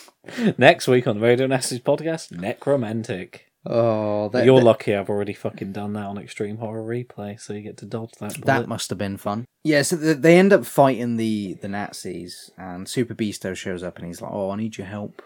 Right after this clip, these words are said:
Speaker 2: And Susie X is like, "This isn't about pussy, is it?" And he's like, "No, no, it's definitely not."
Speaker 1: It is.
Speaker 2: Yeah.
Speaker 1: It is.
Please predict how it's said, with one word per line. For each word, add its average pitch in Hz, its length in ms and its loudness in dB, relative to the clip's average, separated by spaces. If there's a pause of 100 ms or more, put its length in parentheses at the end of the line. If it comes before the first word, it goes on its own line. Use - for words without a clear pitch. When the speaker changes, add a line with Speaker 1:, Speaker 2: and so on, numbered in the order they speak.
Speaker 2:
And 107 380 -6
Susie 135 340 -4
X 120 240 -6
is 117 80 -10
like, 131 240 -6
"This 175 200 2
isn't 190 200 0
about 151 320 -2
pussy, 151 460 2
is 113 140 -4
it?" 151 180 -4 (360)
And 117 120 -6
he's 123 120 -2
like, 139 200 0 (640)
"No, 110 560 0 (360)
no, 127 200 2
it's - 180 -4
definitely 131 540 2
not." 117 360 -4 (320)
Speaker 1:
It - 140 -16
is. - 300 -14 (160)
Speaker 2:
Yeah. - 300 -14 (420)
Speaker 1:
It - 60 -14
is. - 340 -16